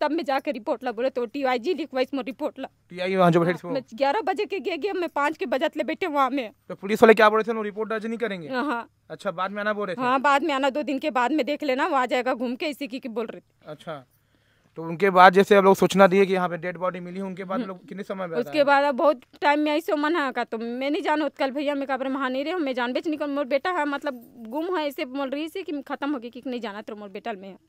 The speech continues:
Speaker 2: अच्छा।
Speaker 1: तो वो मन उस, वही मन जानी जैसे बाहर के गांव के,
Speaker 2: हम्म।
Speaker 1: और अतका है कि मोर गांव के यहाँ मन है नहीं, सब जानते कि यहाँ खत्म है कि, कि पर ओकर पहले अच्छा दावा थे कि काबर,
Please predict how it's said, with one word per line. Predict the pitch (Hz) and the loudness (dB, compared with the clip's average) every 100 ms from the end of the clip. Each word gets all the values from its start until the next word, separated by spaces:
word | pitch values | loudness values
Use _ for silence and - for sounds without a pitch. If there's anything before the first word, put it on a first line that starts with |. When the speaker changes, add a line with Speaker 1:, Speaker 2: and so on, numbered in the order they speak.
| - | -20
Speaker 2:
अच्छा। | 143 - 139 - _ _ _ _ _ - | -20 -20 -20 -20 _ _ _ _ _ 4
Speaker 1:
तो | 262 277 285 294 294 269 440 | 6 8 6 6 2 0 -2
वो | 277 | 0
मन | 294 302 | 0 0
उस, | 302 - | -2 -6
वही | - 285 311 | -6 -2 -2
मन | 311 294 | -2 -2
जानी | 262 262 311 | -2 -2 -2
जैसे | 294 | -4
बाहर | 262 285 254 | -4 -2 -2
के | 269 | -4
गांव | 247 269 | -4 -4
के, | 359 | -8
Speaker 2:
हम्म। | - _ - | -12 _ -4
Speaker 1:
और | 262 | 0
अतका | 285 - 427 | 0 2 -2
है | 440 | 0
कि | 359 | -2
मोर | 311 | 0
गांव | 294 339 | 2 2
के | 359 320 320 311 | 2 0 2 0
यहाँ | 302 349 | -2 -2
मन | 320 349 | -2 -2
है | |
नहीं, | 339 311 | -4 -4
सब | 294 226 | -4 0
जानते | 269 294 392 | 0 0 -2
कि | 339 | -4
यहाँ | 339 339 311 302 294 277 | -2 0 2 2 2 0
खत्म | - - 330 339 | -2 0 2 2
है | |
कि, | 330 330 | 0 -2
कि | 427 | 0
पर | 277 | 2
ओकर | 285 311 | 2 2
पहले | - 311 320 | 0 2 2
अच्छा | 302 - 302 | 0 -2 -2
दावा | 277 294 | 0 0
थे | 311 294 | 0 -4
कि | 294 | -2
काबर, | 302 302 | 0 0